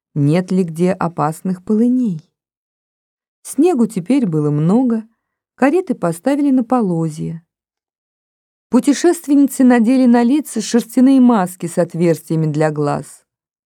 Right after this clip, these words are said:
Было очень холодно. Уже в нескольких верстах от Риги поезд графини Рейнбек встретили русские кавалеристы,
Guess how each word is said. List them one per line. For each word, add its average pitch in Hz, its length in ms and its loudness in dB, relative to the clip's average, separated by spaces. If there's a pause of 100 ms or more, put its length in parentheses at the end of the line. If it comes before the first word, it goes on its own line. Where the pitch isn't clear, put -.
Было 214 220 2
очень 214 300 -2
холодно. 160 680 -6 (1700)
Уже 262 280 4
в 233 80 0
нескольких 233 760 2
верстах 202 600 -2
от 196 220 -6
Риги 254 480 0 (340)
поезд 294 280 2
графини 285 520 2
Рейнбек 294 580 0
встретили 254 600 2
русские 240 420 0
кавалеристы, 190 840 -2